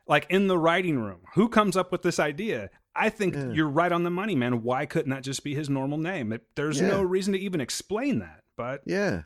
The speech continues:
Speaker 1: you know, it now is part of the lore, and
Speaker 2: Yeah.
Speaker 1: that's what we gotta deal with. I mean, it's not like we're gonna keep coming back to that. Like, remember in the spaceport when he chose his name as Solo? You're never gonna hear that again.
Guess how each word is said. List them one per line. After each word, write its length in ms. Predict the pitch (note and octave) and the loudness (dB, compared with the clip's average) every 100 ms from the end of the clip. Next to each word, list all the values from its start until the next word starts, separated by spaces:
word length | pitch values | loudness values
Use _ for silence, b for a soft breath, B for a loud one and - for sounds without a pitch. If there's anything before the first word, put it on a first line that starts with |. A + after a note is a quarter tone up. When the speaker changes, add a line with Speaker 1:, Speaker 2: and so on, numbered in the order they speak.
| _ _ - | _ _ -6
Speaker 1:
you 120 | C3 | -2
know, 220 | A#2 B2 C3+ | -2 -2 -2
it 160 | B2 | -2
now 300 | C3+ D3 C#3+ | 0 2 2
is 300 | D3 D3+ C#3+ | 2 2 0
part 260 | - C3 B2 | -2 -2 0
of 100 | A#2 | -2
the 80 | A#2 | -2
lore, 440 | A2+ D3 A2 A2 b b b b b G#2+ | -2 0 -2 -4 b b b b b -8
and 120 | G#2+ | -4
Speaker 2:
Yeah. 80 | G#2+ | -4
Speaker 1:
that's 140 | A#2 | -4
what 160 | A#2 - | -8 -4
we 100 | A#2+ | -2
gotta 200 | A#2+ A#2+ | 0 0
deal 220 | B2 C#3 | 0 2
with. 260 | A2+ A2 A#2 | 2 0 0
I 20 | |
mean, 140 | A2+ | 0
it's 140 | A#2 D#3 | 0 -2
not 140 | C3+ | -2
like 100 | B2 | -2
we're 100 | A2+ | 0
gonna 140 | A#2 A2 | 0 0
keep 240 | - - | -6 -10
coming 240 | G2+ G#2 G2 | -8 -6 -6
back 240 | F#2+ G2 | -6 -10
to 80 | F#2+ | -14
that. 240 | F2 F#2+ | -14 -14
Like, 140 | F#2+ G#2+ | -12 -4
remember 340 | B2+ A#3 B3 | 0 2 2
in 60 | A3 | 0
the 60 | F3+ | -2
spaceport 640 | - F#3 F#3+ G3 F#3 G3+ | 0 0 2 2 2 2
when 160 | C#3 B2 | 2 2
he 100 | A#2+ | 2
chose 240 | - C#3+ C#3 | 2 2 2
his 100 | C3+ | -2
name 180 | C#3 B2+ | 0 -2
as 80 | |
Solo? 260 | - C3+ C3+ | 0 2 2
You're 160 | C3 C#3+ | 0 -2
never 260 | F3+ C#3 | -2 -2
gonna 180 | A2 F#2+ | -2 -4
hear 160 | G2 F#2+ | -2 -4
that 140 | E2 | -6
again. 260 | E2 G2+ | -14 -14